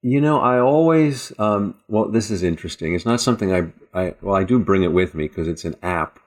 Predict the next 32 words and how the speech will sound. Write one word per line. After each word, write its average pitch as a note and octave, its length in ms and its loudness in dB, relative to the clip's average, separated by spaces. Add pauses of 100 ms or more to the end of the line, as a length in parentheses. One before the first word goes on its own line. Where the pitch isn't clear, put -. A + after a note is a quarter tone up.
on E2+ 240 -8
my D2 200 -14
phone E2+ 500 -6 (300)
that F#2+ 180 -4
my F2+ 120 -2
wife G2+ 320 0
found. E2 300 -2
So, F#2 240 0
you G#2+ 160 2
know, G2+ 100 2
we're G#2+ 240 2
very G#2+ 560 2 (260)
attached. F2+ 880 -4
I'm F2+ 340 0
very G2+ 300 2
attached E2+ 400 -4
to F2+ 80 -6
my E2 220 0
dog, D#2 520 0
my D#2 200 -4
yellow, E2+ 400 -2
my E2 180 -4
yellow F2 320 0
lab, E2 340 0
Zuzu, D#2 600 -2 (440)
eh, F#2 240 -6
who F#2+ 140 0
was F#2 140 2
just - 240 -2
here F2+ 200 4
with E2+ 160 0
me. D#2+ 280 -2